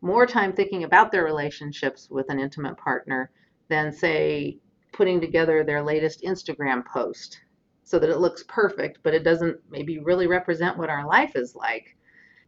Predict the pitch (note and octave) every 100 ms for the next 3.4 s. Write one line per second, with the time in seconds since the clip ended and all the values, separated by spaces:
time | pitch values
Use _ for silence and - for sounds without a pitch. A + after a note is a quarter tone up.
0 | _ - E3 A#3 C#4 C4+ G#3+ G3+ - G3
1 | F3+ D#3+ - - G#3 F3+ D3+ E3 - _
2 | - - C#4 D4 G#3 F#3 F3 E3 E3+ -
3 | D3+ D3 C#3+ C#3